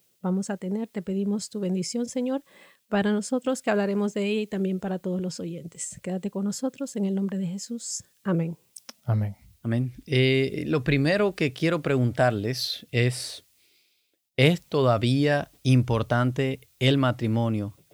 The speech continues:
Speaker 3: ¿Todavía hoy en día sigue manteniendo su popularidad? ¿Es algo que todavía es necesario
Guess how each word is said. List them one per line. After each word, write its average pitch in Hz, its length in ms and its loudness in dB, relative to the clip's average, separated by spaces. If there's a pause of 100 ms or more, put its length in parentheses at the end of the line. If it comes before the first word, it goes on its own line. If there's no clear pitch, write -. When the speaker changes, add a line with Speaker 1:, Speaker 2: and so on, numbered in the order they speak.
(320)
Speaker 3:
¿Todavía 135 540 4
hoy 156 140 2
en 147 140 2
día 151 280 4
sigue 143 240 0
manteniendo 127 640 2
su 135 180 -4
popularidad? 123 840 0 (720)
¿Es 135 200 2
algo 151 320 4
que 135 100 2
todavía 127 540 4
es 165 60 0
necesario 160 880 0